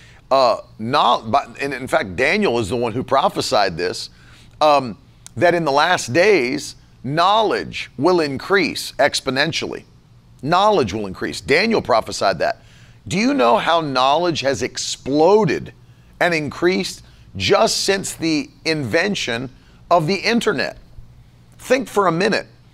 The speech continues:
how that by, in any moment you have access to pretty much any knowledge that you want to have access to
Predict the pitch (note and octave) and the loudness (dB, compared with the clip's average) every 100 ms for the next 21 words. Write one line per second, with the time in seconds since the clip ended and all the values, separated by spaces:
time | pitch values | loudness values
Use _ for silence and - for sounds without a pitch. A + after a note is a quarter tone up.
0 | - - - - G3 F#3 D#3+ B2+ - - | -20 -20 -10 0 2 4 4 2 -4 -4
1 | D#3+ E3+ F3 E3+ D#3+ A3+ G#3+ A3+ D#3 B2 | 0 0 0 0 2 2 4 4 2 0
2 | D#3 D3+ D3+ D#3+ F3 - B2 A2+ - C#3 | 0 2 4 2 0 -2 -4 -4 -4 -6
3 | - - - A3+ A3+ G#3 F#3+ - - - | -6 -8 0 2 2 2 0 -2 -10 -14
4 | - - - _ - G3 A3 A#3 A#3+ G#3+ | -16 -20 -20 _ -4 0 0 0 0 2
5 | G3+ F3+ D3+ B2+ G2+ C#3+ C#3 F3 F3 E3+ | 2 2 0 -2 -2 -4 -4 -4 0 0
6 | E3 C3+ D3+ C#3 C#3+ D3+ - A2+ - - | 0 2 2 2 0 0 -6 -6 -6 -6
7 | A#2+ G2+ | -6 -4